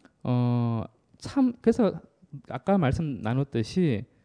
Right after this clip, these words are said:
이것도 결국 가치관의 선택인데, 어, 저 같은 경우는 일단 저도 이제 을에서 갑으로 이제 한 삼 년 됐는데요. <laughs> 저는 아예 그분,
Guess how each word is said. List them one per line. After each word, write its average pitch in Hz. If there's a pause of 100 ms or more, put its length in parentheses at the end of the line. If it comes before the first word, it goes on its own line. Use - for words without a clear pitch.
(240)
이것도 202
결국 165
가치관의 180
선택인데, 170 (1400)
어, 131 (220)
저 147
같은 147
경우는 202
일단 135 (320)
저도 208
이제 113 (340)
을에서 170
갑으로 156
이제 131
한 120
삼 -
년 139
됐는데요. 120 (340)
<laughs> -
저는 202
아예 196
그분, 220